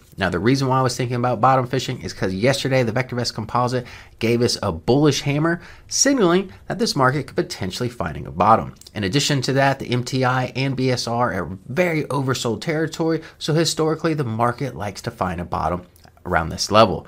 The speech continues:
Right now, the market is still trending down, so I do not advocate buying any stocks at this time. However, I just wanna present this to you so that way you can potentially add it to your shopping list when the opportunity presents itself. Now, if this is something that you're interested in, stick around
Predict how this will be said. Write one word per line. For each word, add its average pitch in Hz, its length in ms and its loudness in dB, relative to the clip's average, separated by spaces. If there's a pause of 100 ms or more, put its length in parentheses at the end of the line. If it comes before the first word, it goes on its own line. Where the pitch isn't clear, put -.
(180)
Right 117 320 6
now, 131 240 6
the 117 80 0
market 123 340 4
is 101 100 2
still 160 360 2
trending 156 340 0
down, 143 320 0
so 123 160 -2
I 117 60 2
do 117 120 -2
not 127 360 0
advocate 131 440 -4
buying 120 400 -4
any 180 240 2
stocks 123 520 -2
at 107 160 -6
this - 160 -4
time. 160 320 2 (240)
However, 139 280 4
I 113 100 -2
just 113 200 -4
wanna 117 140 0
present 113 420 2
this 160 200 0
to 160 100 0
you 131 320 0 (240)
so - 120 0
that 139 160 6
way 135 120 2
you 120 60 0
can 110 120 -4
potentially 139 540 0
add 156 260 4
it - 240 -4
to - 160 0
your 226 140 4
shopping 131 420 2
list 127 260 0
when 147 440 0
the 151 180 0
opportunity 104 640 -2
presents 90 440 -4
itself. 110 380 4 (180)
Now, 92 140 -2
if - 80 -6
this 127 120 2
is 117 80 0
something 123 220 0
that 120 180 -4
you're 127 100 -2
interested 127 360 -2
in, 123 180 2 (160)
stick - 300 0
around 117 340 6